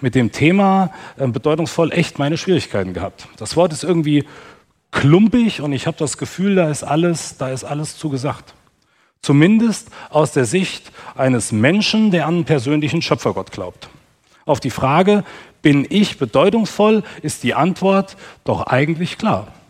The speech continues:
Ja oder ja. Natürlich bin ich bedeutungsvoll. Gott liebt mich, ich bin Gottes Kind, er hat die Haare auf meinem Kopf gezählt, jedes einzelne, auch wenn das bei mir nicht so viel ist. Ähm,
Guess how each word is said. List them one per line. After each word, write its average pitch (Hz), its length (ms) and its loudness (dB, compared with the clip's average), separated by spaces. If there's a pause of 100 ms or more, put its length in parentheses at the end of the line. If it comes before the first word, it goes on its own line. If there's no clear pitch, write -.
(200)
Ja 131 420 0 (640)
oder 165 160 0
ja. 156 300 0 (1080)
Natürlich 160 440 0
bin 120 140 0
ich 104 120 -2
bedeutungsvoll. 107 720 -2 (360)
Gott 110 200 2
liebt 208 280 0
mich, 208 420 2 (200)
ich 143 160 -6
bin 139 140 2
Gottes 120 340 -2
Kind, 208 400 2 (180)
er 117 140 0
hat 117 160 2
die 107 100 -2
Haare 147 280 2
auf 131 180 -2
meinem 120 240 0
Kopf 196 200 0
gezählt, 175 600 0 (320)
jedes 101 240 -8
einzelne, 165 500 2
auch 120 120 -4
wenn 120 100 0
das 117 160 -2
bei 123 100 -4
mir 117 140 -2
nicht 110 140 -4
so 110 80 -12
viel 117 180 -8
ist. 175 280 -4 (440)
Ähm, 156 400 4